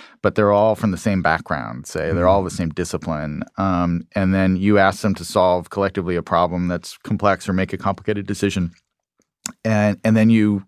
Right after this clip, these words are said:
Speaker 1: get a lower I Q group of people, but who have different backgrounds and different perspectives,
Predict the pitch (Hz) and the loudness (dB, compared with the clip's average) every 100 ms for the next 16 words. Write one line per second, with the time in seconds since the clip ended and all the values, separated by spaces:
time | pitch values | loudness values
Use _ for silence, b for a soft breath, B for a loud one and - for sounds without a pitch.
0 | - 107 - 101 98 95 131 135 92 87 | 2 2 4 0 2 4 4 4 2 -2
1 | - 87 90 90 87 92 87 85 90 - | -6 -6 -6 -8 -8 -6 -4 -2 -2 -2
2 | - 104 92 90 101 - 101 - B B | -4 -2 0 -2 -4 -4 -6 -6 B B
3 | B B B 131 156 113 101 95 104 104 | B B B 0 2 0 0 -2 -4 -4
4 | 104 107 - 151 - 95 - | -4 -4 -2 0 0 -4 -8